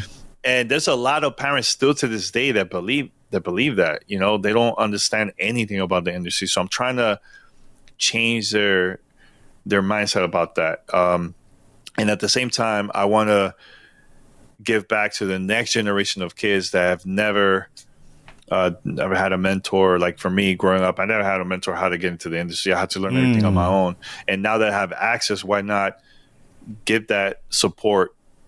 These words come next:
Speaker 1: for those kids that are, are trying to be like us, man? They wanna be YouTubers, streamers, content creators, or they just, they have a dream. And for me,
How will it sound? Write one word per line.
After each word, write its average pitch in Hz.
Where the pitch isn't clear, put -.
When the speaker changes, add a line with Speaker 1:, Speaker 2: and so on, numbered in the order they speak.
Speaker 1:
for 98
those 95
kids 98
that 90
are, 90
are 87
trying 101
to 104
be 113
like 113
us, 131
man? 101
They 92
wanna 95
be 104
YouTubers, 135
streamers, 131
content 135
creators, 135
or 131
they 135
just, 160
they 127
have 139
a 135
dream. 107
And 98
for 107
me, 120